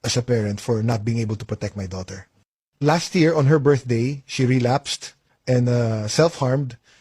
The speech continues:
then voluntarily requested to go to Los Angeles for intensive treatment. Uh, she said it was her last chance. If I had known she would eventually choose to end her life, I would never have let her go to Los Angeles alone.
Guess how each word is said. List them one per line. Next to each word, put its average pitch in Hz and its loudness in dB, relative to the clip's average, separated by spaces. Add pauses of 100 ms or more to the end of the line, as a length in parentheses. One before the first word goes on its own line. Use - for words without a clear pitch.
(160)
then 135 2
voluntarily 143 4
requested 123 0
to 123 -2
go 117 2
to 120 -2
Los 117 0
Angeles 110 -2
for 123 -6
intensive 117 -2
treatment. 110 -4 (600)
Uh, 107 -2
she 139 0
said 147 2
it 143 0
was 131 0
her 123 4
last 113 0
chance. 104 -4 (380)
If 180 2
I 220 6
had 190 4
known 156 4
she 165 -2
would 147 2
eventually 135 2
choose 156 -2
to 139 -4
end 131 0
her 113 0
life, 107 -8 (240)
I 139 4
would 147 4
never 143 4
have 120 2
let 123 2
her 120 0
go 117 2
to 120 0
Los 117 0
Angeles 107 -4
alone. 110 -2